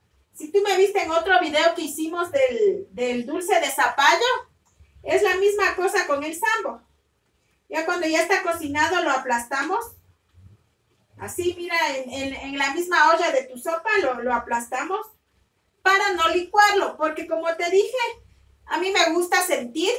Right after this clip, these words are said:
que se sienta el zapallo, que se sienta el sambo y no, y no licuarlo, ¿verdad? Porque si tú lo sacas y lo licúas, te va a quedar solo como una colada y no te va a quedar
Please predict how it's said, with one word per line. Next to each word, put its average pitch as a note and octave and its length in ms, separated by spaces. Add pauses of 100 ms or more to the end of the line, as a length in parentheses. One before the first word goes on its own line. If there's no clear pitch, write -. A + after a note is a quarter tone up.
que C#4+ 80
se C#4+ 180
sienta D#4 480
el D4 80
zapallo, C#4 680
que F#4 100
se C#4+ 160
sienta C4+ 380
el C4 100
sambo D#4 420 (540)
y B3+ 200
no, D4+ 1000 (340)
y C4+ 140
no F4 160
licuarlo, F#4 600
¿verdad? E4+ 380
Porque E4 240
si - 160
tú G4 360
lo C#4 220
sacas E4+ 520
y D#4 60
lo - 120
licúas, F#4+ 400 (540)
te D#4+ 100
va E4+ 140
a F4 40
quedar E4+ 300
solo F4 280
como C#4 320
una E4+ 280
colada F#4+ 460
y D4+ 80
no C#4+ 180
te D4 80
va C#4+ 140
a C#4 80
quedar C4+ 560